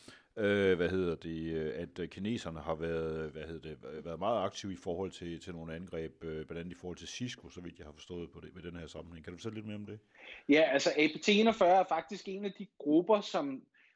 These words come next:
Speaker 2: som, øh, som s-, som i forhold til alle de grupper, vi, øh, øh, holder øje med for Kina, der har det været en af de grupper, der har været yderst aktive igennem en, en, en, øh,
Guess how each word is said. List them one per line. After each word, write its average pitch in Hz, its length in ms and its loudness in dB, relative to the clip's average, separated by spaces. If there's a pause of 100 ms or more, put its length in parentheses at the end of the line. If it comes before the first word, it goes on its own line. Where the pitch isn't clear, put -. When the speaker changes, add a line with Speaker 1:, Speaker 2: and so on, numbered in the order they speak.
(100)
Speaker 2:
som, 127 400 -2
øh, 110 340 0
som 120 220 -6
s-, - 480 -4 (180)
som 123 460 2
i 151 280 4
forhold 180 260 6
til 180 100 4
alle 160 220 8
de 190 60 -4
grupper, 160 360 2
vi, 170 340 -4 (160)
øh, 139 240 4 (120)
øh, 110 420 0 (300)
holder 113 280 4
øje 113 120 6
med 131 220 2
for - 80 -10
Kina, 123 400 -2 (360)
der 147 60 4
har 156 100 4
det 147 140 4
været 143 140 8
en 143 180 4
af 143 80 0
de 147 80 -12
grupper, 139 300 2
der 131 120 2
har 127 100 0
været 113 280 4
yderst 160 300 2
aktive 120 460 0
igennem 120 340 2
en, 117 220 0
en, 107 300 -4 (420)
en, 110 220 0
øh, 95 220 2